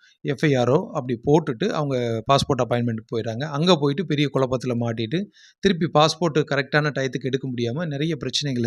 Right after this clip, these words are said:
சந்திக்கிறாங்க. நல்லா கவனிங்க, எப்பொழுதுமே நீங்க வெளிநாடுகள்ல வேலை செஞ்சுட்டு எமர்ஜென்சி பாஸ்போர்ட், ஈஸி பாஸ்போர்ட் மூலம், ஒயிட் பாஸ்போர்ட் மூலம் இந்தியாவுக்கு வந்தீங்கன்னா, நீங்க இங்க வந்து அந்த ஒயிட்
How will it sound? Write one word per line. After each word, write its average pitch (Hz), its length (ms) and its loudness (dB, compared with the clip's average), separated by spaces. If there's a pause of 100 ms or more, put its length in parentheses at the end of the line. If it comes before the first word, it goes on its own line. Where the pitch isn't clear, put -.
(140)
சந்திக்கிறாங்க. 113 440 -2 (520)
நல்லா 143 200 4
கவனிங்க, 131 480 2
எப்பொழுதுமே 143 760 0
நீங்க 147 560 -2
வெளிநாடுகள்ல 147 680 4
வேலை 135 200 0 (100)
செஞ்சுட்டு 123 380 -2 (320)
எமர்ஜென்சி 160 600 2 (120)
பாஸ்போர்ட், 123 500 -2
ஈஸி 156 340 -4
பாஸ்போர்ட் 131 400 -6
மூலம், 139 260 0
ஒயிட் 151 300 0
பாஸ்போர்ட் 120 360 -4
மூலம் 143 240 2
இந்தியாவுக்கு 143 520 2
வந்தீங்கன்னா, 123 560 -2 (520)
நீங்க 190 280 8
இங்க 160 320 6
வந்து 139 360 2
அந்த 139 240 -2
ஒயிட் 156 260 0